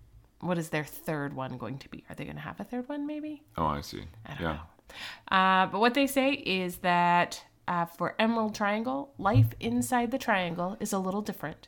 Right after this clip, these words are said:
Speaker 1: and so are our beers. Our Emerald Triangle line is a collection of craft beer that showcases our brewers' innovative spirit and commitment to brewing excellent beer. Um, the Emerald Triangle I P A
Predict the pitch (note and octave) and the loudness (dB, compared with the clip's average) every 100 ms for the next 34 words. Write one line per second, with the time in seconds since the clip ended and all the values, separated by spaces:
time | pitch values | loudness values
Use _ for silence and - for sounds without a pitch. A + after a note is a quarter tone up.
0 | _ G3+ - - F3+ F3 F3+ - F#3 F#3 | _ -2 -2 0 0 2 2 2 0 0
1 | D3+ - - - - - - - F#3+ G#3+ | -6 -8 -12 -18 -20 -18 -10 6 8 8
2 | B3+ A3 A3 A3+ B3 - G3 F#3+ G3+ A#3 | 4 4 4 4 2 2 2 2 0 2
3 | A3 E3+ D#3+ D#3+ - - E3 - F3 E3 | 2 2 2 -4 -6 -2 -2 -2 -6 -8
4 | - F3+ G3+ - - D#3 C#3+ C#3+ - - | 2 2 2 -4 -4 -2 -4 -6 -6 -2
5 | D#3+ F3 E3+ G#3+ G#3 - E3 E3+ E3 D#3 | -2 -4 -4 -4 -4 -2 -2 -2 0 -2
6 | D#3 - G#3+ A3+ A#3 A#3+ A#3+ - F3 D#3 | -4 -2 -2 0 2 0 -2 -8 -6 -4
7 | D3 - E3+ D3+ - F3+ - A3 - E3 | -4 -6 -10 -10 -8 -8 -6 -8 -8 -8
8 | D#3 D#3+ D#3+ E3 - E3 - E3 D#3+ - | -6 -4 -4 -6 -10 -14 -10 -8 -8 -10
9 | - - E3+ - - _ _ _ _ _ | -14 -14 -18 -20 -20 _ _ _ _ _
10 | - - - - - - - - - F3 | -20 -20 -18 -18 -16 -14 -12 -2 2 4
11 | E3 D#3+ D#3 D3+ F3 F#3+ - A3 G#3+ G#3 | 4 2 0 -2 -4 -2 2 4 4 0
12 | - - G3+ G3+ F#3+ F#3 - F#3 - A#3+ | -4 0 0 2 0 2 2 0 -2 -2
13 | G3 D#3 E4 | 0 -2 -4